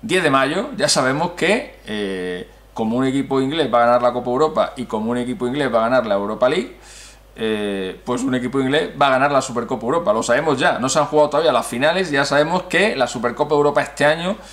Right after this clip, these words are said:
la va a ganar un equipo inglés. Es algo sin precedentes, no había pasado jamás una cosa, una cosa así, y evidentemente, eh, creo que hay que hablar de este tema, porque además es un tema que sé que os gusta,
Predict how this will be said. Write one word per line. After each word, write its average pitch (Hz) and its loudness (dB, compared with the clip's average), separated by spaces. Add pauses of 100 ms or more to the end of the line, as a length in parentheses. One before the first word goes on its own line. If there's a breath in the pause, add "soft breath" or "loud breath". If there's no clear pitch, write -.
(240 loud breath)
la 113 4
va 120 6
a - 6
ganar 135 4
un 127 -2
equipo 110 -8
inglés. 101 -6
Es 113 -10
algo 127 2
sin 123 -2
precedentes, 117 -4
no 123 -2
había 131 2
pasado 127 2
jamás 131 0
una 113 -4
cosa, 107 -2
una 113 -4
cosa 120 -4
así, 156 -4 (300 loud breath)
y 117 -6
evidentemente, 139 0 (420 loud breath)
eh, 107 -2 (640)
creo 143 2
que 165 0
hay 156 2
que - 0
hablar 131 2
de 135 -2
este 135 -4
tema, 175 2
porque 190 -2
además 196 2
es 220 -6
un 196 -4
tema 190 0
que 139 0
sé 143 -2
que 143 -4
os 135 0
gusta, 202 2